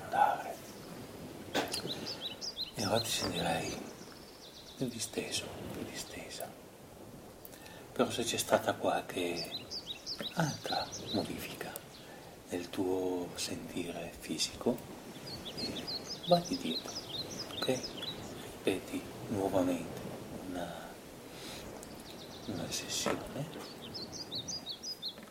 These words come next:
su quella modifica che hai sentito. Quindi se provi ancora un po' di acidità, vai con un po' di acidità,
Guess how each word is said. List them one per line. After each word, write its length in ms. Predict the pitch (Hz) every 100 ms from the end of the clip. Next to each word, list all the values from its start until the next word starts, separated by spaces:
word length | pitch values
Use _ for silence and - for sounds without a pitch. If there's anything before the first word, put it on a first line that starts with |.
| - - - -
su 260 | - 208 220 - -
quella 280 | - 120 131
modifica 600 | 135 - - 117 - 123
che 80 | -
hai 80 | 92
sentito. 560 | - - - - - - - - - -
Quindi 300 | 90 85 95
se 140 | 95
provi 320 | - 90 90
ancora 340 | 90 - 90 90
un 100 | 87
po' 160 | 87
di 100 | 85
acidità, 640 | - - - - - 160 - - - - - - - - - - -
vai 160 | - - - -
con 140 | 156
un 60 | 147
po' 160 | 110
di 120 | 110
acidità, 600 | 98 - - - - -